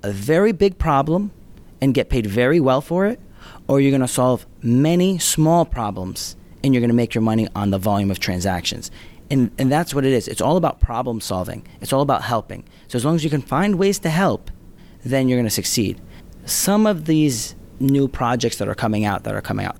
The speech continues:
the issue with them is that they're mostly a theory, and they're, uh, they don't have a proof of concept, and they don't have the, um, a significant market that even knows or recognizes there's a, there's a problem.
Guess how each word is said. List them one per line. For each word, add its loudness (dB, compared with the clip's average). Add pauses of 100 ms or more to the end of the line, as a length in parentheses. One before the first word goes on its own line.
(160)
the -4
issue 0
with 0
them -2
is -2
that -2
they're 0 (120)
mostly 0
a -8
theory, -2 (480)
and 2 (300)
they're, 0
uh, -6 (180)
they 0
don't 0
have -2
a -2
proof -4
of 0
concept, -2 (360)
and 2
they 2
don't 0 (200)
have -2 (100)
the, 2
um, -2 (840)
a -6
significant -2
market -2
that -2
even 2
knows 2
or 0
recognizes -2
there's -2
a, -8
there's -4
a -6
problem. -8